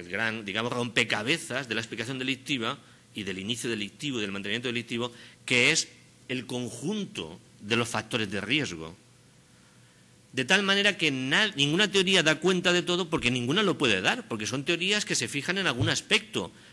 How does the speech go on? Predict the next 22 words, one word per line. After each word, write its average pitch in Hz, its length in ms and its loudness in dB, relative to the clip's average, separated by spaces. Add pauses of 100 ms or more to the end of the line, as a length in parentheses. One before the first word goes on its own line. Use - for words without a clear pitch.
(100)
muy, 190 400 2
aspectos 185 480 2
relevantes. 156 800 0
Por 92 160 -10
ejemplo, 85 360 -4
el 82 60 -14
aprendizaje 92 840 -10 (200)
se - 160 -12
fija - 160 -10
en 104 60 -4
un 120 60 -2
aspecto 120 300 -6
muy 180 140 -4
relevante, 107 720 -6 (840)
que 127 300 4
es 151 180 -2
el 110 140 0
hecho 127 260 2
de 156 80 -2
que 127 100 0
algunos 127 300 -2
individuos 165 400 0